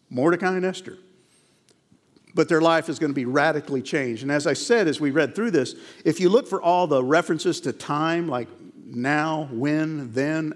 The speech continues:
after, there's a ton of 'em. And it starts out in verse one, "After these things." Chapter two is going to kinda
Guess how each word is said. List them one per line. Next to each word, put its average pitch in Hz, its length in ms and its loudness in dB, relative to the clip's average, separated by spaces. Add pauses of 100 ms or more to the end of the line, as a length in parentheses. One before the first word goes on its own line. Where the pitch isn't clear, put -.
(120)
after, 151 480 -4 (260)
there's 160 200 2
a 151 60 -2
ton 202 280 -2
of 117 80 -4
'em. 85 180 -12 (720)
And 147 100 0
it 147 40 0
starts 175 360 0
out 170 220 2
in 143 140 -4
verse 160 240 2
one, 170 220 -2
"After 185 360 -2
these 170 260 -4
things." 160 640 -2 (2000)
Chapter 196 420 -2
two 165 360 2
is 123 120 -2
going 156 280 2
to 135 260 0
kinda 131 460 -4